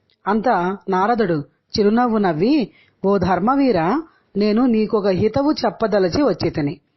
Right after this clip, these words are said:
శ్రీ మహావిష్ణువునకు కార్తీక మాసంలో శుద్ధ ద్వాదశి మహాప్రీతికరమైన దినము. ఆ రోజున స్నాన దాన జపాదులలో లే-, ఏవి చేసినను అత్యంత ఫలము కలుగును.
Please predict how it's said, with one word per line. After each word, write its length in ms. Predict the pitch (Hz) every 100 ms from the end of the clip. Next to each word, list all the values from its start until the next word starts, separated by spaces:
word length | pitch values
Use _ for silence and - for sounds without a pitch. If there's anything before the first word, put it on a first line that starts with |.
| _ _ _ -
శ్రీ 260 | - 240 262
మహావిష్ణువునకు 1120 | 285 277 294 285 - 247 247 233 214 165 151 - _ _ -
కార్తీక 500 | 202 214 285 294 294
మాసంలో 720 | 262 220 208 175 185 302 - _ _
శుద్ధ 360 | - 233 208 254
ద్వాదశి 760 | 262 196 190 220 254 - 180 147 _ _ -
మహాప్రీతికరమైన 1200 | 180 202 247 285 277 240 202 233 220 208 202 175
దినము. 440 | 151 160 190 180 - _ _ _ _ _ -
ఆ 160 | 196 202
రోజున 520 | 190 220 277 233 160 - _ -
స్నాన 540 | - - 208 214 254 233
దాన 380 | 175 190 240 233
జపాదులలో 840 | 180 175 240 254 254 226 180 143 - _ _ 180
లే-, 380 | 190 214 240
ఏవి 460 | 185 190 220 254 262 254
చేసినను 600 | 262 247 294 269 185 147 _ _ -
అత్యంత 500 | 170 - 262 277 302 320
ఫలము 380 | 233 214 214
కలుగును. 420 | 190 165 156 147